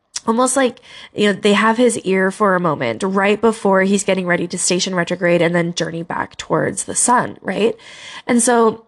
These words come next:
I was thinking, like, Sunday looks like a good day for having conversations about the business, quote unquote. Whatever that is for you, with the people that you're close to or that you need to be close to.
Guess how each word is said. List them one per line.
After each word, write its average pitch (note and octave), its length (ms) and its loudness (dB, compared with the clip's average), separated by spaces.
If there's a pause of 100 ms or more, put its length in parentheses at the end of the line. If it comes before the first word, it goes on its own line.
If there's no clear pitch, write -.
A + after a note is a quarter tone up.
(140)
I A#3 100 2
was B3 140 2
thinking, D4 260 -2
like, C#4 140 -2
Sunday A#3 240 0
looks C#4+ 180 -2
like D4 80 -4
a C4 80 4
good F3+ 180 -2
day F3+ 120 2
for F3+ 120 -2
having F3+ 300 -2
conversations F3 760 0
about F#3 420 0
the F#3+ 180 -2
business, - 800 -2 (300)
quote - 180 -4
unquote. - 380 -6 (1040)
Whatever B3 560 4
that A#3 160 2
is G3 180 0
for F#3 140 -6
you, - 380 -6 (460)
with G#3 200 2
the G#3 60 2
people A3 280 0
that G3+ 120 2
you're F#3 140 2
close - 380 0
to B3+ 220 4
or C4 220 2
that C4+ 160 0
you A#3+ 160 0
need G3+ 640 0
to G3+ 100 -2
be F3+ 120 -4
close - 500 -2
to. E2+ 320 -2